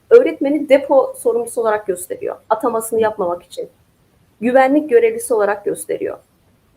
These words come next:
Yani resmi olarak değil de işte başka türlü çalıştırıyor. E, özlük hakları zaten yok. Güvenlik hakkımız, çalışma güvenliğimiz zaten yok.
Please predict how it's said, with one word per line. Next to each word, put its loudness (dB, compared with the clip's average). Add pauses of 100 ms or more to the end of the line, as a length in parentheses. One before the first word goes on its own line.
(140)
Yani -6
resmi 2
olarak 0
değil -2
de 2 (160)
işte -8
başka 0
türlü -4
çalıştırıyor. -8 (640)
E, -14
özlük 2
hakları 0
zaten 2
yok. -8 (840)
Güvenlik 0
hakkımız, -4
çalışma -4
güvenliğimiz -2
zaten -2
yok. -12